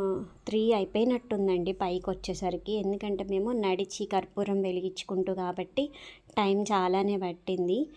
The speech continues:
త్రీ అనుకుంటా అండి, త్రీకి మేము పైకి రీచ్ అయిపోయాం. Finally కాలినడక అంతా కంప్లీట్ చేసుకొని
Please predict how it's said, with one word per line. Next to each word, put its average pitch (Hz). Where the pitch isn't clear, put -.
త్రీ 254
అనుకుంటా 254
అండి, 180
త్రీకి 202
మేము 202
పైకి 185
రీచ్ 175
అయిపోయాం. 190
Finally 208
కాలినడక 202
అంతా 214
కంప్లీట్ 196
చేసుకొని 190